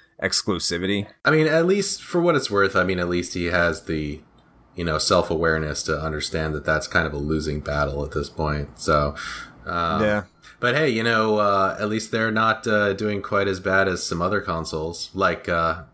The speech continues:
Speaker 2: the Retro V G S, for example.
Speaker 1: Oh, Christ.
Speaker 2: <laughs>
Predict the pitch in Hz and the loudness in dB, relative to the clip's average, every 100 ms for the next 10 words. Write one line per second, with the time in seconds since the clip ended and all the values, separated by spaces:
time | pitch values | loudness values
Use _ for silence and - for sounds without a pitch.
0 | - 92 85 98 92 101 85 92 90 85 | -14 -6 -2 0 0 0 0 -2 -2 -2
1 | 82 107 - 78 80 73 - 73 76 - | -2 -2 -2 -4 -4 -6 -6 -8 -8 -12
2 | - _ - - 80 73 - - - - | -16 _ -12 -8 -8 -8 -10 -8 -6 -4
3 | 71 67 139 175 | -4 0 0 0